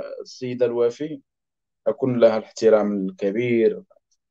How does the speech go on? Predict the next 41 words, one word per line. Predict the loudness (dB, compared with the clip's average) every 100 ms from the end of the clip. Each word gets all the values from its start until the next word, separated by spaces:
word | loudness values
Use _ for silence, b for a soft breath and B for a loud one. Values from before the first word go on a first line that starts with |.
| _ _ _ -10
عجبني | -6 -6
الشخصية | -6 -10 -4 -2
ديالها | 0 0 -2
في |
الصراحة. | -4 -4 -4 -6 -10 _ _ _ _ _
فقالت | 6 8 8 8
بأن، | 6 4 6
يعني، | 6 6 6
راه | 2
هما | 2 -2
ما | -2
غاديش | -2 -2 -4 -14
يشدوا | -20 -12 -6
المغرب | -6 -8
في | -12 -16
هذه |
الحالة | -16 _ -16 -16 _
هذه، | -14 -2 0 0 -2 -6 _ _ _ _ _ 2
وأنهم | 6 8 8
عازمين | 10 8 8 6
بحال | 6 4
اللي | 4
خلاو | 4 6
الناس | 6 4 0
يدخلوا، | -2 -6 -2 -4
خلوهم | 0 2 2 0
تيخرجوا | -4 -4 -6 -6
إن |
شاء | -6 -6
الله. | -8 -12 _ _ _ _ _ _ _ _ _ _ _ _ _
لايكات | 6 6 8 6
الأخ، | 4 -2 -2 -4 -2
الله | 6 6
يرحم | 8 8
يمك | 8 8 6
أخي | 6 4
محمد، | 4 2 0 0
فكرتيني | -4 _ 4 4 4 4 6
دابا، | 6 6 4
شتي؟ | 0 2 4
ها، | 6 4 0